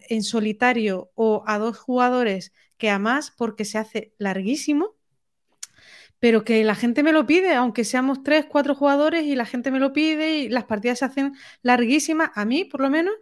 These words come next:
pero la gente sale siempre encantada.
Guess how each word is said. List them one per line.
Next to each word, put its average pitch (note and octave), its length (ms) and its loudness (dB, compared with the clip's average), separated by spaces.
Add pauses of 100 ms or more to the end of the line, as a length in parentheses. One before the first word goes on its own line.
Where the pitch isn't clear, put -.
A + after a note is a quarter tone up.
(260)
pero A3+ 160 0
la G#3 80 0
gente B3 300 -2
sale D4 260 0
siempre D#4 440 -2
encantada. G#3 760 0